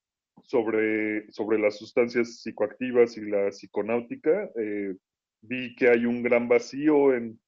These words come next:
en la educación sobre esto. El, el gobierno, las, las instancias de salud no proporcionan información,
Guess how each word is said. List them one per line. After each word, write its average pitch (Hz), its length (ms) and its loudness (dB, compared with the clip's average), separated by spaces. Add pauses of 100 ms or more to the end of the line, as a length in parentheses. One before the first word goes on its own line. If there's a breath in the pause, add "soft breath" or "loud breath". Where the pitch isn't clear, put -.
(120)
en 98 500 -12
la 101 80 -2
educación 110 680 0
sobre 110 440 -2
esto. 139 400 0
El, 107 260 -4
el 107 140 -4
gobierno, 123 760 0
las, 104 380 -2 (540)
las 104 240 0
instancias 110 480 -2
de 110 60 -6
salud 120 380 0
no 110 300 -4
proporcionan 107 1000 -4
información, 104 1120 -6